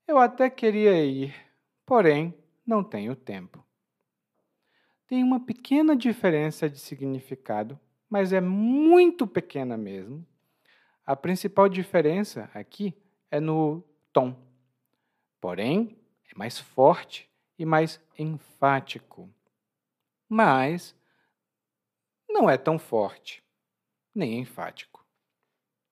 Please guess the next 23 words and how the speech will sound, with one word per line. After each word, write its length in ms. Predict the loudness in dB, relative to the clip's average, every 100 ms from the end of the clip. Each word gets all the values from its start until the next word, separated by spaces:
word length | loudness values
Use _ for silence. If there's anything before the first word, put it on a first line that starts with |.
| _ _ _ _ -4
Lá 140 | -2
no 120 | -2
guia 220 | -4 -6 -6
de 140 | -8
aprendizagem, 840 | -8 -8 -6 0 2 2 -4 -12 -14
eu 100 | -12
tenho 200 | -6 -6
uma 100 | -8
pequena 360 | -10 -8 -6
nota 280 | -6 -8 -10
sobre 320 | -12 -10 -8
isso. 340 | -10 -12 -20 _ _ _ _ _ _ _ _ _ _ _ _ _ _ _ _ _ _ _ _ _ _ _ 2
A 80 | 4
outra 300 | 6 2 -6
expressão 480 | -4 -4 -2 -6 -6
que 80 |
o 20 | -6
narrador 420 | -4 -4 -2 -4
utilizou 720 | -4 -10 -6 0 0 0 -10 _
foi 260 | -4 -4 -4 _ _ _ -4
pegar 500 | 0 4 4 2 -16 -14
uma 180 | -12
praia. 560 | -12 -6 -2 -2 -2